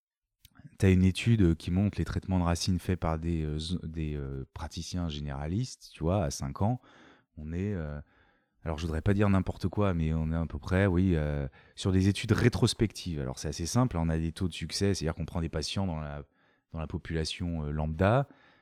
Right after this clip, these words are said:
euh, et puis on regarde la qualité des traitements, puis on se rend compte qu'en fait, un, un tiers des traitements, euh, présentent des lésions. OK ? Et donc on sait que, bon,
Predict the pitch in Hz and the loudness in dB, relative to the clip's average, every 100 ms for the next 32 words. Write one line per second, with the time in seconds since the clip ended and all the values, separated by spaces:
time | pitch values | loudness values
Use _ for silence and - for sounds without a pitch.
0 | _ - 85 80 82 80 80 78 78 76 | _ -4 0 2 2 2 2 0 0 -2
1 | 69 - 62 62 57 - - - - - | -4 -6 -6 -6 -6 -10 -12 -14 -16 -18
2 | - _ - - - - - 82 85 92 | -20 _ -16 -14 -10 -8 -4 -4 0 4
3 | 95 92 90 82 85 78 80 78 - 69 | 4 4 0 0 -2 -2 -4 -4 -8 -8
4 | 92 117 - 78 78 85 104 - 78 87 | -6 -6 -8 -8 -8 -4 -4 -4 -8 -6
5 | 101 - 78 - - - - - 87 92 | -6 -8 -16 -18 -16 -12 -10 -6 -4 -4
6 | - 107 - - 107 110 90 85 - 80 | 0 0 0 2 4 4 0 -4 -2 -4
7 | - 92 107 113 95 80 - - 85 98 | -4 -2 -2 -2 -2 -4 -6 -6 -4 -2
8 | 82 82 80 76 - - - 71 80 - | 0 0 -2 -4 -10 -14 -10 -8 -8 -10
9 | _ _ _ _ _ _ _ _ - 78 | _ _ _ _ _ _ _ _ -12 -2
10 | 92 107 90 - 98 113 123 82 85 85 | -2 0 -2 0 4 4 2 -2 -4 -4
11 | 80 | -8